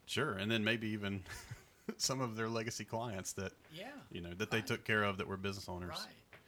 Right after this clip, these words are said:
Speaker 1: Yeah, and I think, you know, it's anything that's where you can have a great career or you're building it yourself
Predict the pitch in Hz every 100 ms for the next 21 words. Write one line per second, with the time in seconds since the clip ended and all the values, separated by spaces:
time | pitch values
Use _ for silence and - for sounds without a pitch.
0 | - - - - 151 139 175 139 175 139
1 | 107 - - - - - - 170 214 156
2 | 139 110 95 - - - - 113 107 120
3 | 110 98 123 107 95 98 107 - 98 95
4 | 104 92 90 107 104 101 92 110 110 101
5 | 92 92 90 - 104 92 87 -